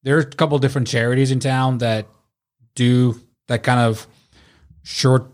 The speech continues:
you know, uh, assistance for people that have stable ho-, living, where we can take those kind of things to donate to them. I just have to find out the names. Someone was gonna look up some names for me.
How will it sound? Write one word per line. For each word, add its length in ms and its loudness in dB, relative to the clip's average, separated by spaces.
you 120 -6
know, 380 0
uh, 240 -14
assistance 480 -2
for 100 -4
people 480 2
that 320 -6
have 340 0
stable 480 -2
ho-, 260 -6
living, 540 2
where 280 2
we 160 0
can 160 -2
take 220 -2
those 180 0
kind 160 -2
of 60 -4
things 160 -2
to 80 -2
donate 400 0
to 80 -8
them. 120 -2
I 80 -2
just 120 -2
have 100 0
to 80 -4
find 260 -2
out 140 -2
the 80 -8
names. 260 -4
Someone 200 2
was 100 -2
gonna 200 0
look 200 -2
up 160 -6
some 240 -4
names 220 2
for 100 -6
me. 260 0